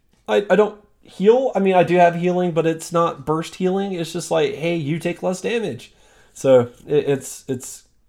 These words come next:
complicated, but I would, I would not be opposed to, like, doing, like, a scholar or something, but it, it's mostly finding the time. I'd rather, honestly, I'd rather pay to, to just transfer my character over to the Jenova server and then,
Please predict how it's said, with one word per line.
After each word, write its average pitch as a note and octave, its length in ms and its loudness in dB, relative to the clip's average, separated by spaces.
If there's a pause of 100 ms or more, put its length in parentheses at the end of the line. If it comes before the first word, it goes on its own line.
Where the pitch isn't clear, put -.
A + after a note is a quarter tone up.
(140)
complicated, A2 800 -6
but A#2 240 -4
I D#3+ 140 10
would, C#3+ 400 0
I D3 100 6
would D3+ 140 4
not C3 140 0
be C3 80 -2
opposed B2 340 0
to, A#2+ 80 -4
like, A#2 240 -2
doing, A#2 160 -4
like, A2+ 160 -8
a A2 80 -6
scholar G#2 600 -4
or G#2+ 80 -10
something, G#2 500 -12
but F#2+ 300 -10 (600)
it, D3 180 2
it's C#3+ 200 0
mostly F#3 320 2
finding C3 420 0
the G#2 80 -4
time. A2+ 380 -4
I'd C#3 260 4
rather, B2+ 440 2 (340)
honestly, A2+ 420 -2
I'd B2 220 0
rather B2+ 240 4
pay B2 580 -4
to, A2+ 960 -4 (880)
to C3 100 -6
just B2 240 -4
transfer B2 380 -2
my A2+ 160 -2
character A2+ 500 -6
over A2 340 -4
to A2+ 140 -10
the G#2+ 180 -10
Jenova G#2+ 480 -4
server G#2+ 500 -6
and A2 280 -6
then, A2 520 -4